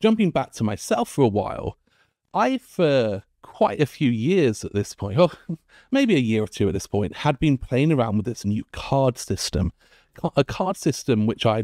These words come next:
designed four, five, six different games with,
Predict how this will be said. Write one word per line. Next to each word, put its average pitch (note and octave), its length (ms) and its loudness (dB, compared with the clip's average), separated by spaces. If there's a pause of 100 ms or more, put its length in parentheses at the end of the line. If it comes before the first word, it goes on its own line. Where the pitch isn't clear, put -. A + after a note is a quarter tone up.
designed A2+ 560 -2 (300)
four, C#3+ 340 0
five, A#2+ 400 0
six - 520 -6
different A2 500 2
games A2+ 420 -2
with, F#2 300 -6